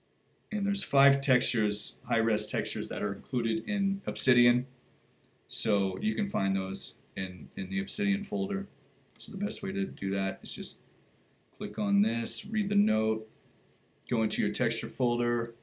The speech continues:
let's see what's a good one. I think this one's pretty good. And these are three hundred D P I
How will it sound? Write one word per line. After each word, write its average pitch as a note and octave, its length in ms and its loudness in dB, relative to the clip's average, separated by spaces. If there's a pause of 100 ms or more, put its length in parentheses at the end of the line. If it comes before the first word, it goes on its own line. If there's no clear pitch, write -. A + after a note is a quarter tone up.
let's - 120 -8
see G2 540 -2 (100)
what's G2+ 180 -10
a - 40 -14
good G2 180 -6
one. G2 200 -2 (440)
I G#2 60 -10
think G2 120 0
this F#2+ 160 -6
one's G2 140 -8
pretty F#2+ 160 -4
good. G2 240 -2 (2000)
And G#2+ 100 2
these B2 200 8
are A2 400 6
three C3 260 4
hundred C3 200 6
D A2+ 120 2
P A2 220 0
I G#2 360 4